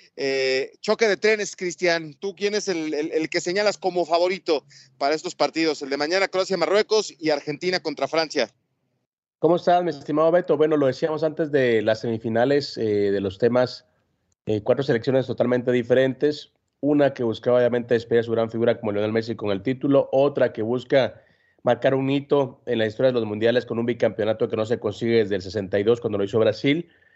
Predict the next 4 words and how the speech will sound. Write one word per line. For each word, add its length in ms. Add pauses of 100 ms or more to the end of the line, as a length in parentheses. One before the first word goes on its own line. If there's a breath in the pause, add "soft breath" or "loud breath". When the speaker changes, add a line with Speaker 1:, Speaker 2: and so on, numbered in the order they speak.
(280 soft breath)
Speaker 2:
Otra 240
selección 480
que 120
llegó, 1040